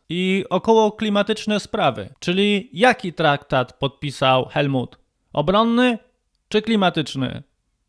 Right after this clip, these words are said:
No bardziej klimatyczny. I wszystko to, moi drodzy, czego się wypierają, jest tam ujęte, jest tam zapisane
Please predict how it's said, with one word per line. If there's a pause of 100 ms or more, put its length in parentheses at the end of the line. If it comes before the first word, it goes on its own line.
(320)
No
bardziej
klimatyczny.
I
wszystko
to,
moi
drodzy, (360)
czego
się
wypierają,
jest
tam
ujęte,
jest
tam
zapisane